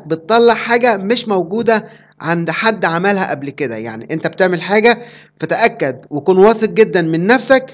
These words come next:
علشان ينجز بقى الوقت معاك وتقدر تعمل حاجات اسرع من كده.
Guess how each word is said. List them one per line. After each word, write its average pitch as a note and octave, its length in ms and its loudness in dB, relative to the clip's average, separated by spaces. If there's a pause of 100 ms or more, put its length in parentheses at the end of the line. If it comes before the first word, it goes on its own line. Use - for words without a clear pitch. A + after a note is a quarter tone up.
(600)
علشان G3 520 0
ينجز A#3 440 2
بقى A#3 180 2
الوقت A3+ 360 2
معاك G3+ 400 0
وتقدر G3+ 420 0
تعمل G3+ 340 0
حاجات F3 360 -4
اسرع A#3 460 2
من A3 180 -2
كده. C4 320 2